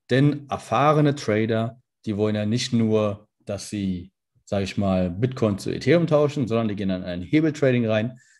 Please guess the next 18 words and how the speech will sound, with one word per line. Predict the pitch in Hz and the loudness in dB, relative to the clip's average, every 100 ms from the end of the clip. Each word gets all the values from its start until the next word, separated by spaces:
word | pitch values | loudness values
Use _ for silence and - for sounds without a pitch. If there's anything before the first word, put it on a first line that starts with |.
| _ | _
Das | 101 - | -10 -8
ist | - | -4
für | 98 | -4
erfahrene | 82 - 104 110 101 | -2 0 0 0 -2
Trader. | - 101 98 | -4 -4 -2
Ich | 92 - | -4 -6
persönlich | 95 92 90 | -4 -4 -4
mache | 95 - | -8 -8
das | 90 | -8
erstmal | 82 - - 90 | -8 -10 -8 -4
nicht. | 90 180 - - - _ | 2 0 0 -12 -20 _
Würde | - 127 | 0 4
ich | 117 | 2
auch | 95 - | 0 0
dir | 123 123 | 4 6
erstmal | 110 104 | 4 -4
nicht | 95 | -4
empfehlen. | 90 135 151 151 - | -2 4 4 4 -4